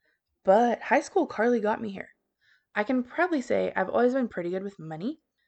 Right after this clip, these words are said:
I was the teenager who never wanted to ask her parents for money, so I chose to work. I was privileged enough to be able to work for my dad in high school. But asking for anything growing up just made me feel guilty, and I really don't know why.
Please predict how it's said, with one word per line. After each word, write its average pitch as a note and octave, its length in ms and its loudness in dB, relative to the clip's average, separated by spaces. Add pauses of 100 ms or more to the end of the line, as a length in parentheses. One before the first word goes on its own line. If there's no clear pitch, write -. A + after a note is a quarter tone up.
(160)
I A3 120 2
was C4 140 4
the C4 100 0
teenager A3 460 0
who G3+ 140 -2
never F#3+ 240 -2
wanted F#3+ 200 -2
to - 120 -10
ask F#3 200 -4
her B3 100 -4
parents B3 320 -6
for A#3+ 140 -6
money, A#3+ 380 -2
so - 140 -8
I F#3+ 60 -2
chose F#3 280 -6
to - 100 -14
work. - 280 -8 (1040)
I F#3+ 80 2
was B3+ 240 2
privileged G3 680 -2
enough F3 440 -4
to - 80 -20
be F#3+ 80 -4
able G#3 160 -2
to A#3 100 -6
work G#3+ 140 -2
for G#3 100 -8
my G3 120 0
dad E3 200 -4
in E3 60 -16
high D#3+ 120 -14
school. - 360 -16 (720)
But - 180 0
asking B3 380 0
for A#3 100 -2
anything G#3+ 300 -2
growing F#3+ 240 0
up F#3 180 -6
just - 180 -12
made F3+ 120 -8
me F#3 100 -8
feel F3 180 -10
guilty, - 480 -14
and F3+ 80 -8
I F3 60 -4
really F#3 320 -4
don't F3+ 240 -6
know E3+ 120 -8
why. D#3+ 420 -12